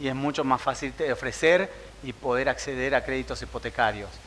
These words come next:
Mientras más formal sea la economía, es más fácil justificar tus ingresos y acceder a créditos. Entonces, me parece que eso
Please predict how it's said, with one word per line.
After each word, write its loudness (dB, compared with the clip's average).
Mientras -4
más 6
formal 2
sea -4
la -2
economía, -2
es -4
más 0
fácil -4
justificar -4
tus -10
ingresos -2
y -6
acceder 2
a -2
créditos. -2
Entonces, -4
me -12
parece -2
que 0
eso 2